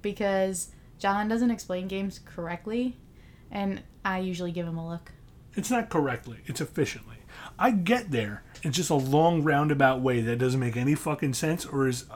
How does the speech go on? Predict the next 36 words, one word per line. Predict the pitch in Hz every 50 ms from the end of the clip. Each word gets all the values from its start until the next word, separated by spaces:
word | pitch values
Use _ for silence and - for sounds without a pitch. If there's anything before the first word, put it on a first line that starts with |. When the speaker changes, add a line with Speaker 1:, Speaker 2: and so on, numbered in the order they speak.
| - - -
Speaker 2:
helpful | 123 - 156 143 131 - 135 120
at | 113 117
all. | 117 113 - - - - - - - - - - - - - - - - - - - - - - - - - - - - - - -
Speaker 1:
Yeah, | 226 226 214 190 170 - -
so | - 143
Speaker 2:
Yeah. | - 220 214
Speaker 1:
thank | 196 220 220 202
you | 226
for | 190 220
making | 208 202 202 190 214 196
my | 190 190
point. | 185 - 196 180 175 - - -
Speaker 2:
Yeah, | 254 262
it's | 233 185
fine. | - - 240 - 220 226
Speaker 1:
Mm-hmm. | 233 262 240 240 247 233 240 - -
Speaker 2:
I, | - 165 175 180 -
I | 170 165
mean, | 160 156 151 147
I, | 139 135 151
I, | 143 - 131 139 165 170 143
I | 131 127 139 160
literally | 156 165 160 156 151 147 135
wrote | 127 131 135 135 117
that. | - 104 - - - - - - - - - - - - - - - - - - - - - - - - - - - - - - - - - - -
Speaker 1:
I | 214
mean, | 196 190 190 180
I | 180 180
used | 180 180 180 180 170 -
the | 170
words. | 160 175 170 170 165 160 - - - -
You | - 147 143
wrote | 131 123 -
Speaker 2:
Mm-hmm. | -
Speaker 1:
it | - 117
down. | 143 180 175 175 180 175